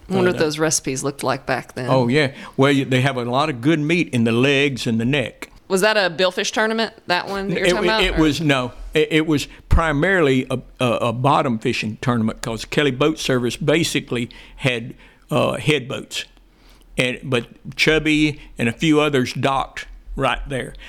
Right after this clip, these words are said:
Speaker 2: I don't know if they restricted the, the membership of that tournament to that dock. I can't remember that. Um, it may have, you know,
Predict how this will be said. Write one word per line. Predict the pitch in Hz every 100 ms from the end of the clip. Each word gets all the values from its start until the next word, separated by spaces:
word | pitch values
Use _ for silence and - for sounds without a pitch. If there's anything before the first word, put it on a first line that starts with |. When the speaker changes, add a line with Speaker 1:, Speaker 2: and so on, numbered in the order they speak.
| - -
Speaker 2:
I | 127
don't | 127 180 185
know | 160 147
if | 127
they | 143
restricted | 131 113 - - 156 165 - 135 120 123 -
the, | 123 123 113 - - _ - - - - -
the | 131 120 117 131 135
membership | 143 160 147 - 151 -
of |
that | 139 139 -
tournament | 156 151 147 - - - -
to | - 131
that | 135 135 127
dock. | 135 160 - - 180
I | -
can't | - 131 127
remember | 135 127 113
that. | 123 113 104 - - - - 139
Um, | 123 123 123 - - - _ - _ _ _ _ - -
it | 143
may | 135
have, | 117 113 107 - - -
you | 135
know, | 117 120